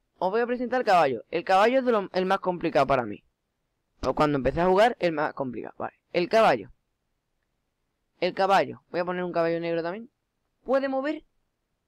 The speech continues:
en L. ¿Vale?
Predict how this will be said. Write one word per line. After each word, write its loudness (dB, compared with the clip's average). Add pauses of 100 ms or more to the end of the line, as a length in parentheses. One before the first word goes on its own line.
(800)
en -2
L. 0 (680)
¿Vale? 0